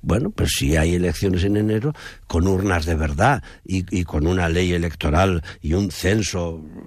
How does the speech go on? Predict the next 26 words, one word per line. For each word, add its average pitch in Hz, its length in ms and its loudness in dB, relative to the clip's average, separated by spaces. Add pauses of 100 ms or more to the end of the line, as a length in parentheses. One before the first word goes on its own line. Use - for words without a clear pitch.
(100)
es 85 120 -2
decir, 85 240 2
no 107 300 4
la 101 200 0
farsa 95 640 0
del 92 240 -2
referéndum 98 720 2 (280)
del 98 260 0
día 113 200 2
uno. 170 280 0 (160)
Si - 180 -8
hay 92 120 -2
unas 110 240 -4
elecciones 87 480 -2
limpias 95 580 0
y 101 80 -2
libres, 143 480 -2 (420)
ya 78 200 -8
a 78 40 -4
mí 127 120 2
siempre 92 280 -2
me 80 120 -2
han 80 80 -2
gustado 78 340 0
las 73 200 2
elecciones. 127 600 0